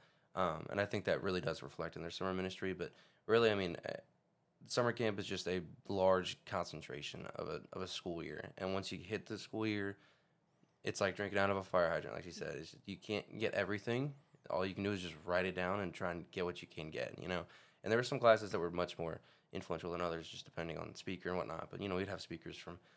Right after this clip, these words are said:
Liberty and, and, you know, just th-, these high caliber schools that would come and just teach at our school.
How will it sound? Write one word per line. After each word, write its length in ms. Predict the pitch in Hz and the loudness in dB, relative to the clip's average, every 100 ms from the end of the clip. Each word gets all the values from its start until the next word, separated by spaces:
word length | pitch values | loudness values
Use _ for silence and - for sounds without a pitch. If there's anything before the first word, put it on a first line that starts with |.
| _ - | _ 0
Liberty 520 | 110 104 107 98 92 | 4 6 4 4 2
and, 200 | 85 80 - | 0 -2 -8
and, 220 | 90 - | -10 -10
you 100 | - 85 | -6 -6
know, 100 | 82 | -6
just 240 | - - | -10 -12
th-, 140 | - 82 | -10 -6
these 240 | 92 - - | -6 -8 -12
high 220 | - 101 101 | -4 0 2
caliber 380 | 101 95 85 | 4 4 4
schools 600 | 82 - 101 101 101 - - _ - | -2 -4 0 2 0 -4 -10 _ 0
that 100 | 95 | 0
would 100 | 92 | 2
come 140 | 104 | -2
and 80 | 92 | -2
just 120 | 82 | -6
teach 220 | - 80 | -8 -6
at 60 | 85 | -6
our 80 | 87 | -6
school. 360 | - 101 90 | -4 -2 -2